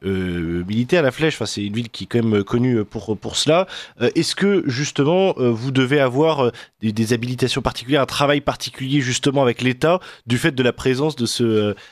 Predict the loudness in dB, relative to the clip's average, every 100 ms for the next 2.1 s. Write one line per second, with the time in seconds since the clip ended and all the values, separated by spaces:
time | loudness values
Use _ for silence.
0 | _ -12 -10 -10 -12 -2 2 2 2 0
1 | -2 -2 -6 -8 -10 -10 -10 -8 -2 0
2 | -2